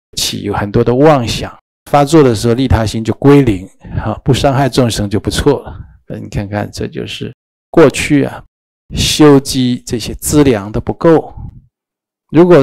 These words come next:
修机资粮够，就像我们骑摩托车、骑机车，这机车都有油啊，哦，上坡下坡，骑到哪里去都没问题。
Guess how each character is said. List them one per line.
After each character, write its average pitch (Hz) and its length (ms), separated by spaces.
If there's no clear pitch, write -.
修 - 240
机 147 140
资 143 160
粮 127 280
够， 131 300
就 139 140
像 131 260
我 120 60
们 120 140
骑 - 180
摩 123 220
托 120 100
车、 120 340
骑 - 180
机 120 240
车， 120 220
这 117 160
机 120 180
车 120 200
都 120 160
有 107 260
油 101 400
啊， 110 180
哦， 110 80
上 117 240
坡 110 240
下 113 240
坡， 104 460
骑 104 240
到 107 160
哪 101 120
里 98 160
去 110 280
都 113 120
没 104 160
问 107 220
题。 - 240